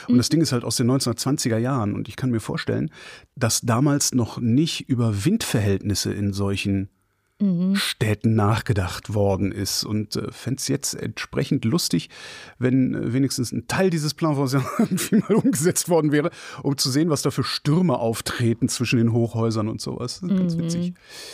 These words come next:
Speaker 1: Vielleicht auch nicht witzig. Also witzig im Sinne von, äh,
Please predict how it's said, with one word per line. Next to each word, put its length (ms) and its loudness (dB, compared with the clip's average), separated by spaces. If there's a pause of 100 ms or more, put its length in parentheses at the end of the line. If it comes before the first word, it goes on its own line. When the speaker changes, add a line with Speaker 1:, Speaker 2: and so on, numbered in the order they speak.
(1200)
Speaker 1:
Vielleicht 380 -4
auch 100 -4
nicht 180 -2
witzig. 440 -6
Also 200 2
witzig 240 2
im 80 4
Sinne 160 4
von, 380 0
äh, 220 -2